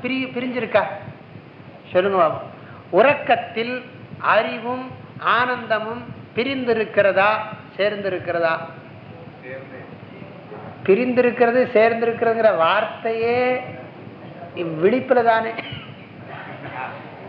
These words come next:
விழிப்புல தானே. அதனாலதான் சாஸ்திரம் சொல்லுகிறது, இருப்பு, அறிவு, இன்பம் மூன்றும் பிரிக்க முடியாதது. அதுக்குத்தான்,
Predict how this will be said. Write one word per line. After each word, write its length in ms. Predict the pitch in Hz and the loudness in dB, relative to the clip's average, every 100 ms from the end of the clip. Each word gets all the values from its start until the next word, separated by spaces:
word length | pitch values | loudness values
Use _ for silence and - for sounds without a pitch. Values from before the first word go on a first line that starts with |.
| - | -2
விழிப்புல 480 | 175 240 294 - 254 233 | 4 6 4 4 2 4
தானே. 200 | 226 220 - - - - - - - | 2 0 -6 -14 -16 -16 -16 -16 -8
அதனாலதான் 440 | 135 175 214 262 247 | 0 4 4 2 2
சாஸ்திரம் 360 | 220 220 254 220 | 2 2 -4 -6
சொல்லுகிறது, 340 | 208 196 196 175 185 | -8 -6 -6 -6 0
இருப்பு, 540 | 254 - - - 285 302 320 - - 151 185 | 4 4 2 -2 4 6 4 0 -2 2 4
அறிவு, 500 | 233 262 254 269 285 311 - - - - 185 | 2 -2 -6 -6 -4 -6 -10 -16 -18 -6 -4
இன்பம் 460 | 233 254 240 233 233 - - 170 | -2 2 4 4 2 -8 -8 -2
மூன்றும் 600 | 240 269 262 233 233 233 - - | 0 0 0 0 -2 -2 -6 0
பிரிக்க 520 | 226 254 - - 254 | 2 2 -2 0 2
முடியாதது. 800 | 208 185 180 165 156 143 - 139 135 - - - - - - - - - - | 4 4 6 6 6 2 -4 -10 -12 -16 -18 -8 -6 -6 -8 -14 -14 -14 -2
அதுக்குத்தான், 480 | - - 190 254 | 2 2 4 4